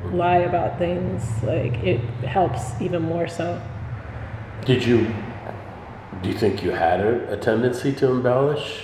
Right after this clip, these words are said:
Speaker 1: or, like?
Speaker 2: Oh, no, I, I kept, no, but it's just the, the, the whole thing of, like, being told I was lying about everything.
Speaker 1: That's what they were saying.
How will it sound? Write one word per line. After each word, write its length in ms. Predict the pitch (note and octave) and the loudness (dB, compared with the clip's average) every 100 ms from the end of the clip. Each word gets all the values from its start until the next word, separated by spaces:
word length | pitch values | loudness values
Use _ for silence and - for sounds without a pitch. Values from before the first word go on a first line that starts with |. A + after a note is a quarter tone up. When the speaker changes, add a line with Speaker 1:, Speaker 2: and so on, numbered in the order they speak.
| - - - | -14 -16 -4
Speaker 1:
or, 180 | G2 F#2 | 0 2
like? 240 | F#2 F#2 F2+ - - - - - - - - - | 2 0 -4 -10 -14 -16 -18 -18 -16 -14 -2 6
Speaker 2:
Oh, 120 | B3+ | 8
no, 220 | C4 G#3+ | 10 8
I, 460 | F#3+ G3+ G3+ G3 G#3+ | 6 6 6 4 2
I 20 | |
kept, 720 | A3 G#3+ F3 - - - - - | 2 2 0 0 -12 -16 -16 -2
no, 300 | G#3 G#3 F3+ | 4 6 6
but 160 | F#3+ G3+ | 4 4
it's 200 | G3+ G3+ | 2 2
just 160 | F#3 - - - | -6 -10 -16 -10
the, 100 | F#3 | -10
the, 280 | - F#3+ | -4 -4
the 240 | F#3+ F#3+ F3+ | -2 0 0
whole 180 | F3 E3+ | 0 0
thing 260 | F3+ E3+ | 0 0
of, 160 | E3+ D#3 | -2 -6
like, 260 | E3+ D#3+ | -6 -6
being 240 | F3 E3 D#3+ | -8 -8 -8
told 240 | - E3 D#3 | -6 -4 -2
I 80 | |
was 140 | D#3 D#3+ | -4 -6
lying 380 | E3 E3+ E3 D3+ | -8 -8 -10 -10
about 220 | C#3+ F#2 | -8 -8
everything. 640 | A2 F#2+ - F#2 F2+ - - - | -8 -10 -12 -12 -14 -16 -18 -10
Speaker 1:
That's 300 | A#2 C3 B2+ | 4 4 6
what 140 | B2 F#2+ | 0 -2
they 80 | G#2 | -2
were 100 | F#2 | -2
saying. 540 | - C#3 A2 E2+ D#2 | -2 0 0 -2 -8